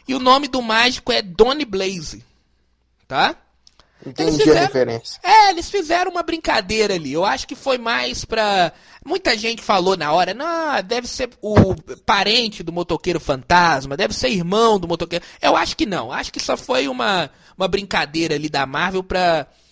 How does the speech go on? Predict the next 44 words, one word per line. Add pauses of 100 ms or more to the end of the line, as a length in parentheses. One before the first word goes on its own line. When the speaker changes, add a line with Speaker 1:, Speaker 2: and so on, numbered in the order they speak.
(140)
Speaker 1:
pra
fazer
a
gente
de
bobo. (220)
<laughs>
Sabe?
Speaker 2:
Hum. (240)
Speaker 1:
Fazer
a
gente
de
bobo. (500)
A
Marvel
fez
a
gente
de
bobo
ali.
Então
não
tem
nada
de
ligação
com
o
Motoqueiro
Fantasma,
não.
Até
porque (480)
nem
caberia
Motoqueiro
Fantasma
na
série
da
She-Hulk,
né?